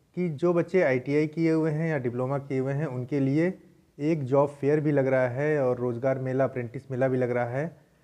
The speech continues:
उसका वीडियो मैं अभी आपको जल्द ही दूंगा। लेकिन जो बच्चे ये आपका सनबीम लाइट वेटिंग सॉल्यूशन प्राइवेट लिमिटेड में जाना चाह रहे हैं,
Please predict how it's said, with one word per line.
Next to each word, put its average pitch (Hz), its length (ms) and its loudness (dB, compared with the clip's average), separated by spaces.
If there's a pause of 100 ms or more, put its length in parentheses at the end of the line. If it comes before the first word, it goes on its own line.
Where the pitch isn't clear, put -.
(160)
उसका 139 260 0
वीडियो 143 340 2
मैं 151 120 2
अभी 139 200 0
आपको 135 240 2
जल्द 139 260 0
ही 135 180 0
दूंगा। 127 400 -2 (540)
लेकिन 185 480 0 (1080)
जो 180 140 6
बच्चे 180 540 4 (280)
ये 151 100 0
आपका 151 240 2
सनबीम 156 480 0
लाइट 147 180 4
वेटिंग 143 380 -2
सॉल्यूशन 139 400 -4
प्राइवेट 139 240 0
लिमिटेड 139 280 -2
में 165 140 2
जाना 127 240 2
चाह 135 240 0
रहे 123 200 0
हैं, 143 320 -6